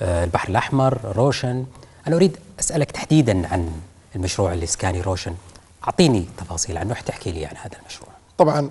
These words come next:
Speaker 2: آه، كان من أحد، آه، أكبر التحديات اللي هو، آه، رفع نسبة الإسكان،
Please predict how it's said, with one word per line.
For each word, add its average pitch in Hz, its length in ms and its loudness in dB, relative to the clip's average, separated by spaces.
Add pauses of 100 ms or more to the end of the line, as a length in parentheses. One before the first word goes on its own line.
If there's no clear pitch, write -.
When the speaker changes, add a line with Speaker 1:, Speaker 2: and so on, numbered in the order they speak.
(600)
Speaker 2:
آه، 117 180 -4 (280)
كان 147 200 6
من 139 200 2
أحد، 120 280 -4 (240)
آه، 110 260 -4 (220)
أكبر 139 260 0
التحديات 127 640 0 (280)
اللي 110 120 -4
هو، 123 460 0
آه، 107 180 -4 (260)
رفع 127 160 -2
نسبة 110 300 -2
الإسكان، 113 420 -4